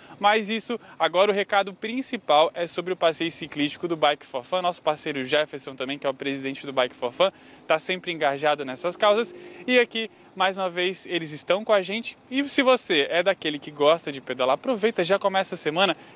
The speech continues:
quer praticar um exercício físico, você já vai iniciar a semana, mesmo que seja no feriado,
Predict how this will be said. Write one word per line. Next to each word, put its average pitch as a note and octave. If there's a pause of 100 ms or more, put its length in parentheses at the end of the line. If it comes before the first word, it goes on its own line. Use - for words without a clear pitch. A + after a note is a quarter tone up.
quer A#3
praticar G#3
um F#3+
exercício D#3+
físico, B3
você F#3+
já G3
vai G3
iniciar A#3+
a G#3
semana, G3 (300)
mesmo E3
que -
seja E3
no E3+
feriado, E3+